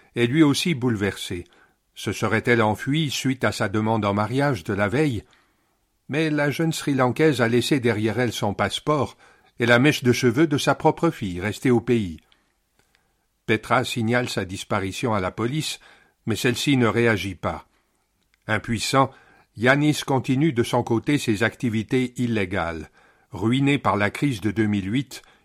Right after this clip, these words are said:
il vit du braconnage des oiseaux, prisonnier d'un réseau mafieux puissant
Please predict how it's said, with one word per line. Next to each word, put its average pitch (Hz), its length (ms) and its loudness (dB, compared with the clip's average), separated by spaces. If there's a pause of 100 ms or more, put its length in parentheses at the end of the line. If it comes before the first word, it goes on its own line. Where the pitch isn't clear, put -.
il 120 200 -2
vit 147 180 0
du 120 120 0
braconnage 123 680 2
des 110 240 0
oiseaux, 104 420 0 (320)
prisonnier 143 560 4
d'un 113 160 2
réseau 123 380 4
mafieux 117 520 0
puissant 117 600 -4